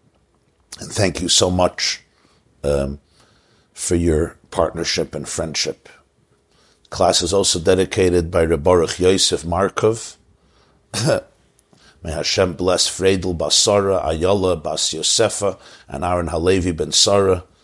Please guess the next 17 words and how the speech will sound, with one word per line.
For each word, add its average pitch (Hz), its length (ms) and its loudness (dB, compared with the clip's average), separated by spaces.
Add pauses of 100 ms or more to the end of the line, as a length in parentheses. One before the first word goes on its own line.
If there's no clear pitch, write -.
(300)
with - 160 -12
a 87 60 -6
complete 104 760 -2
and 78 160 -10
speedy 107 480 0
recovery 87 680 0
and 80 140 -2
many, 92 280 0
many 87 380 -2
good, 107 280 2
long, 92 440 -2
happy, 92 420 -2
healthy 87 400 -4
years 90 400 -2
filled 95 320 -2
with 80 160 -8
joy, 101 400 -2